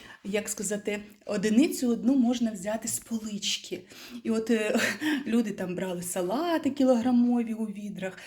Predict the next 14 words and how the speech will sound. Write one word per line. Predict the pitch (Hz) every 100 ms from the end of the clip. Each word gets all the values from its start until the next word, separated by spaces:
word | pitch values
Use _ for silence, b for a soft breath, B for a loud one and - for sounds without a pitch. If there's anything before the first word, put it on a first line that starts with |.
| B 247 B
а | 190
я | 180 269
сьогодні | 285 - 185 220 208
захотіла | 196 185 - 190 247 240
взяти | 196 214 220 214 202
ось | - 214 220 - - B B B -
таку | 185 - - 269
шавлію. | 262 - - 190 185 165 160 156 165
Це | -
шавлія | 180 - 208 247 339 349 294 233
висушена, | 202 160 196 294 - - 277 269
наскільки | 247 - 247 233
я | 233 240
зрозуміла. | 240 226 208 226 220 214 202